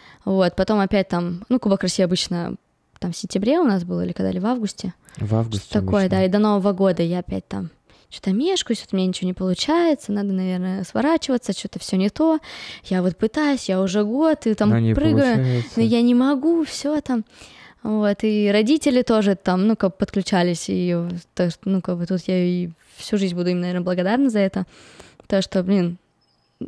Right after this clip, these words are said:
Speaker 1: если ты закончишь, ну, реально, что ты будешь делать? Лежать дома? Что, что ты будешь делать? Ты учишься в колледже Олимпийского резерва.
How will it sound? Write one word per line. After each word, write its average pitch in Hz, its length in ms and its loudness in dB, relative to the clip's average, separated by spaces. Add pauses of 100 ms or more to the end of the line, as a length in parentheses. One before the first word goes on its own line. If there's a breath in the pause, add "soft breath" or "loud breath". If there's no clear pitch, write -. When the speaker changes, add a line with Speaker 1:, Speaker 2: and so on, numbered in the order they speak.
(240)
Speaker 1:
если 196 260 -2
ты 190 100 -6
закончишь, 190 520 -2
ну, 196 100 2
реально, 180 320 2
что 233 200 2
ты 233 120 2
будешь 190 140 2
делать? 185 180 -2
Лежать 214 280 0
дома? 208 360 0
Что, 208 300 0
что 214 200 0
ты - 120 -6
будешь 175 180 -4
делать? 180 280 -6 (360 loud breath)
Ты 240 80 2
учишься 254 320 2
в - 40 -8
колледже 220 300 4
Олимпийского 208 400 2
резерва. 175 460 0